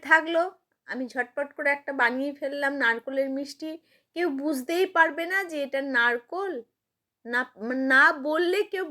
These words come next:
বুঝতে পারবে না যে এটা পেঁপে ছিল। তো আমি এই জলটা যে ফুটে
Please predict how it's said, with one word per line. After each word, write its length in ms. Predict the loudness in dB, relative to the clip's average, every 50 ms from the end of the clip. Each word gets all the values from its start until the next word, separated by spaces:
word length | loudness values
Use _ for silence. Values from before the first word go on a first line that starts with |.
| -6
বুঝতে 240 | -8 -8 -6 -6 -6 -2 -2
পারবে 220 | -2 -2 -2 -4 -4 -4
না 40 | -8 -6
যে 60 | -2 -2 -2
এটা 160 | -2 -2 -4 -6 -6 -10 _ _ _ _ _ _ _ _ _ _ _
পেঁপে 280 | -8 -8 -6 -4 -4 -4 -4 -6
ছিল। 200 | -14 -12 -10 -10 -10 -10 -12 _ _ _ _ _ _ _ _ _ _ _ _ _ _ _ _ _ _ _ _ _ 0
তো 80 | 2 4 4 4 4 0 _ _ _ _ _ _
আমি 240 | -6 -4 -4 -4 -6 -8 -10 -12 -12
এই 60 | -12 -4 0
জলটা 280 | 2 4 4 2 2 -2 -2
যে 60 | -2 -2 -2 -4 -10
ফুটে 280 | -14 -14 -10 -6 -4